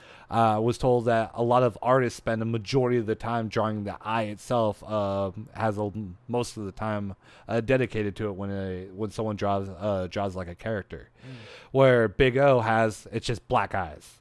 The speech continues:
Speaker 1: Like, you could
Speaker 2: Aw.
Speaker 1: tell they didn't really focus too much on that compared to the standard anime.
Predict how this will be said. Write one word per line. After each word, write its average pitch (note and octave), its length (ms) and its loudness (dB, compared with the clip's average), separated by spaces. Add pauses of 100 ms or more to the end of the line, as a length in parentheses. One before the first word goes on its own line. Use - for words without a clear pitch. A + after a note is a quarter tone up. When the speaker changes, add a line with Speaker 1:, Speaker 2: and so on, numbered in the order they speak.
(140)
Speaker 1:
Like, G#2 460 0 (280)
you B2+ 100 0
could C3 120 4
Speaker 2:
Aw. C3 40 -8
Speaker 1:
tell C#3 220 6
they B2 140 4
didn't B2 420 0
really A#2 280 4
focus A2+ 480 0
too A#2 200 0
much A2+ 220 2
on G#2 160 2
that A2 220 -2
compared G#2+ 340 0
to G2+ 60 -6
the G2 160 -6
standard G2 360 -8
anime. F2+ 520 -10